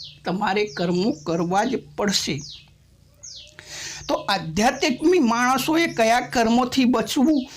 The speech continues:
અને જો તેનો સ્વધર્મ હોય, કર્તવ્ય કર્મ અનુસાર કરવા પડે તો પણ કયા ઉપાયથી તે કર્મ કરવા છતાં પણ કર્મનો દોષ ન લાગે, તે બતાવવા અર્જુનને આ બધું કહે છે.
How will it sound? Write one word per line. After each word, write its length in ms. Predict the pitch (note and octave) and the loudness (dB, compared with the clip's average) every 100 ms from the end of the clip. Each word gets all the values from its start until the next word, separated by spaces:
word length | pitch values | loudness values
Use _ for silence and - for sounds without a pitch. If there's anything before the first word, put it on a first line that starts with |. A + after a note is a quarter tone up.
| - | -8
અને 180 | B3 B3+ | -2 2
જો 160 | G3+ A#3+ | 4 2
તેનો 800 | A#3 B3 B3 - - A3+ A#3 B3 | 2 2 2 -4 -6 2 2 2
સ્વધર્મ 760 | B3 G3 E3 D3+ D#3+ B3+ C4+ | 0 -2 0 0 4 4 4
હોય, 380 | A#3+ G#3 G#3+ G#3 | 2 2 2 0
કર્તવ્ય 600 | G3+ A3 - - A#3 A3+ | -2 -4 -4 -4 0 0
કર્મ 400 | A3 - A3+ A3 | 0 0 0 2
અનુસાર 400 | G#3+ A3+ - A3 | 2 2 2 -2
કરવા 400 | A3+ F#3 G3 A#3 | -2 -2 0 2
પડે 360 | A#3+ - A3 D4+ | 0 -2 0 0
તો 300 | D#4 - A#3 | -2 0 0
પણ 240 | A#3+ B3+ | 2 0
કયા 300 | B3+ A#3 A#3+ | 0 2 2
ઉપાયથી 640 | C4+ A#3+ A#3 C4 D4+ D4+ | 2 2 0 0 2 0
તે 220 | D#4+ - C#4 | 0 0 -4
કર્મ 460 | - A3 A3 B3+ | 0 2 4 2
કરવા 380 | B3+ F#3+ G#3 C4 | 2 0 2 2
છતાં 460 | C4 B3+ - B3 B3 | 0 -4 0 0 2
પણ 160 | C4 | 0
કર્મનો 480 | B3+ F#3+ G#3 A#3+ B3+ | 2 2 2 2 4
દોષ 460 | A3+ G3+ B3 B3 A#3+ | 4 4 4 2 2
ન 340 | G3+ E3+ G#3 | 4 4 4
લાગે, 420 | C4+ G#3+ F3+ D#3+ D#3 - - - - | 4 2 2 0 -2 -8 -12 -10 0
તે 100 | D#4 | 2
બતાવવા 500 | E4+ A#3+ - A#3 A3 | 2 0 0 2 2
અર્જુનને 1300 | - F#3+ F#3 A3 G#3 G3+ - - - - - G3 G3+ | 0 0 2 2 2 0 -10 -16 -18 -10 -2 0 2
આ 160 | G3 | 0
બધું 340 | G3 F3+ F#3 - | 0 0 -2 -2
કહે 260 | F3 F#3 | -2 -2
છે. 280 | E3+ - E3 | -4 -6 -8